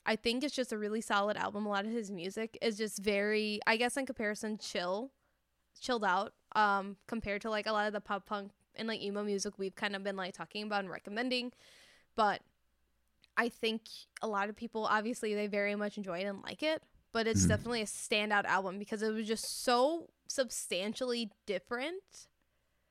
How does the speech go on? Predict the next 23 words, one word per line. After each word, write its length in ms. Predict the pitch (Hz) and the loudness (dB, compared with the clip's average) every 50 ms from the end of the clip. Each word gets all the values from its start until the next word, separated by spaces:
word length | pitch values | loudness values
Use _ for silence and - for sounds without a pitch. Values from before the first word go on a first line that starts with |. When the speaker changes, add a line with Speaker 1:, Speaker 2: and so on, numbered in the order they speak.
| _ _ _ _ _ - - | _ _ _ _ _ -8 -4
Speaker 1:
to 100 | 262 220 | -4 -2
be, 220 | 202 226 - - - - - | -2 -4 -8 -10 -10 -14 -10
to 100 | 226 208 | -8 -8
see 500 | - - - - - 233 214 214 226 226 | -8 -8 -8 -6 -4 -4 -4 -2 0 -2
and 80 | 214 202 | -2 -2
hear, 500 | - - 208 190 170 180 165 - - - - | -6 -6 -8 -6 -6 -6 -6 -8 -8 -6 -6
especially 460 | 220 - - - 202 - - 233 220 | -6 -6 -4 -6 -6 -4 -2 -4 -2
this 220 | 202 208 196 - | -2 -2 -4 -2
past 340 | - - 196 196 190 - - | -2 -2 -4 -4 -4 -6 -6
year 300 | 226 208 202 226 233 226 | -6 -4 -4 -2 -2 -2
where, 460 | 233 220 214 214 208 202 202 196 202 - _ _ _ _ _ _ - _ _ _ _ - | 0 0 2 2 2 2 0 -2 -4 -8 _ _ _ _ _ _ -20 _ _ _ _ 2
I 120 | 226 220 | 2 2
mean, 160 | 214 208 208 | 4 2 4
we 100 | 233 247 | 4 2
talk 220 | - 262 233 226 233 | 4 2 0 0 2
about, 200 | 226 220 208 196 | 2 2 4 4
like, 160 | 208 208 - | 2 2 2
a 40 | 208 | 4
lot 160 | 208 208 214 | 4 4 4
of 100 | 214 - | 2 -2
emo 240 | 214 214 214 220 220 | -2 0 0 2 4
rap 380 | 226 220 220 226 233 - - | 4 4 4 4 2 2 2
and, 300 | 220 208 202 202 202 202 | 0 0 0 -2 -6 -8